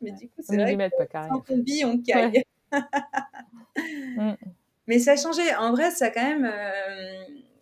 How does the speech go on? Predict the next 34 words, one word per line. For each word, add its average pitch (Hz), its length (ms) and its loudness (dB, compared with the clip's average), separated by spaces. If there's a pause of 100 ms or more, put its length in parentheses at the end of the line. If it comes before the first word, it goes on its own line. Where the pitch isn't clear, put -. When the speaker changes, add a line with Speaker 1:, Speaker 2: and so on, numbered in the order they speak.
(100)
Speaker 1:
c'est - 220 -8
grâce 254 460 0
à 247 40 0
cette 220 260 -10
mise 233 500 2
au, 226 200 0
enfin, 196 240 -10 (720)
au 202 80 -12
kite 330 440 -2 (280)
que 208 200 -12
je, 185 480 -8 (540)
que 214 80 -6
ça 208 200 -2
a 190 60 -2
changé 269 360 0
ma 262 200 4
vie, 294 200 -2
ça - 160 -2
a 190 40 0
changé 220 280 -2
mon 254 180 4
quotidien 233 560 -2
parisien 220 520 -2
au 214 40 -6
début, 214 400 -4
puis - 100 -18
j'ai 214 140 -6
fini 226 280 -4
par 208 140 -4
Speaker 2:
Mm. - 20 -6
Speaker 1:
déménager 196 540 -6
à, 170 320 0
à 175 120 -4
Lille. 262 340 -2